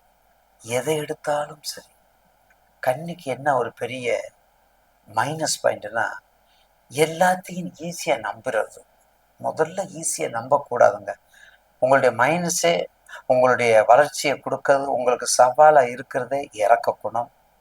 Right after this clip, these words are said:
எதையும் இயல்பா எடுத்துக்கிறது, கேர்லெஸ்,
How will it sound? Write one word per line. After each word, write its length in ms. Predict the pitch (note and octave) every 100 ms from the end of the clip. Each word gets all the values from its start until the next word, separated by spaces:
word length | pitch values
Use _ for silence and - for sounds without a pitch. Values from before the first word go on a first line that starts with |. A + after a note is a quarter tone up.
| _ _ _ _ _ _ _ _ _ _ _ _ _
எதையும் 480 | A#2 C3 D#3+ D3+ C3 A#2+ -
இயல்பா 380 | C#3+ D#3+ D#3 C3 A2+
எடுத்துக்கிறது, 680 | C3 - - A2 G#2+ A#2 A#2+ _ _ _ _ -
கேர்லெஸ், 560 | E3 E3 F3 F#3 -